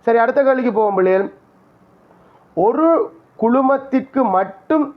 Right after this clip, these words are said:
தெரிவு செய்யப்பட்ட வீரர்களின் எண்ணிக்கை எழுபத்தாறு எனில், ஒரு குழுமம் மட்டும்ன்றது இங்க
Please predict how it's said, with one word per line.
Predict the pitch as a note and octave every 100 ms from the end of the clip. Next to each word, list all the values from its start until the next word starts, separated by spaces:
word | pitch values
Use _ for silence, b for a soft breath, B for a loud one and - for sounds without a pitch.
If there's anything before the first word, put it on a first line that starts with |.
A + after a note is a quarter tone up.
| -
தெரிவு | G#3+ A#3
செய்யப்பட்ட | A3 G#3+ G#3+ G#3+ G#3 G3+ G#3
வீரர்களின் | F#3 F#3 F#3+ F3+ F3+
எண்ணிக்கை | F3 E3+ E3 G3+
எழுபத்தாறு | F3 F3 F3 F3 D#3+ D#3 D3
எனில், | C#3 B2+ - B B
ஒரு | D#3 G3 D4+ D4+
குழுமம் | C#4 C4 C4 A3+
மட்டும்ன்றது | G#3+ A3 - D4 C4 A3+ A3
இங்க | C4 A#3+ A3+ G#3+ G#3 F#3+ F3+